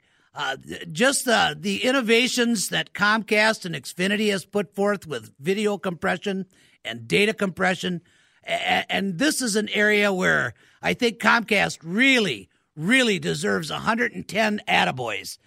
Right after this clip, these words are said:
Th-, th-, they have done more innovation to accelerate the speed with the resources available than any company on the planet. And I don't want to take away from CenturyLink or Qwest or Comcast or anything like that.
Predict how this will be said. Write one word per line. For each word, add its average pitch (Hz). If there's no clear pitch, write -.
Th-, -
th-, 190
they 240
have 262
done 233
more 240
innovation 202
to 185
accelerate 220
the 190
speed 180
with 165
the 175
resources 208
available 175
than 147
any 208
company 185
on 165
the 151
planet. 151
And 156
I 180
don't 262
want 311
to 311
take 277
away 220
from 214
CenturyLink 208
or 117
Qwest 208
or 135
Comcast 185
or 180
anything 170
like 160
that. 139